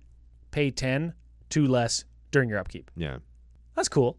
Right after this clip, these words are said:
Speaker 2: Goddamn Draco.
Speaker 1: That's a cool card, man. It goes in my plane chase collect-, or my plane shift collection. <laughs>
Speaker 2: It's fine.
Speaker 1: So
Speaker 2: Got a cool
Speaker 1: awesome.
Speaker 2: picture on it. All right, what's next?
Speaker 1: You
Speaker 2: It
Speaker 1: tell
Speaker 2: That Betrays is next.
Speaker 1: Yeah, you tell me what's next.
Speaker 2: <laughs> Yeah.
Speaker 1: Another expensive,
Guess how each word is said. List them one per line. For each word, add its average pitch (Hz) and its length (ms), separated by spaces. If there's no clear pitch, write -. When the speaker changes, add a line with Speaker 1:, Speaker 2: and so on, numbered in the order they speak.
Speaker 2:
Goddamn 69 400
Draco. 69 480
Speaker 1:
That's 202 140
a - 40
cool 143 180
card, 113 260
man. 104 300
It 151 320
goes 165 220
in 165 60
my 139 100
plane 127 340
chase 113 260
collect-, 98 380
or 139 80
my 127 160
plane 135 340
shift - 360
collection. 101 640
<laughs> - 40
Speaker 2:
It's - 180
fine. 71 480
Speaker 1:
So - 200
Speaker 2:
Got 113 40
a - 40
cool 95 100
Speaker 1:
awesome. 92 180
Speaker 2:
picture 80 320
on 78 100
it. 90 60
All 117 100
right, 104 100
what's 123 200
next? 101 400
Speaker 1:
You 160 120
Speaker 2:
It - 20
Speaker 1:
tell 151 100
Speaker 2:
That - 140
Betrays 87 460
is 80 120
next. 69 380
Speaker 1:
Yeah, 123 180
you 135 220
tell 123 240
me 135 160
what's - 200
next. 120 360
Speaker 2:
<laughs> 135 60
Yeah. 110 160
Speaker 1:
Another 190 720
expensive, 170 840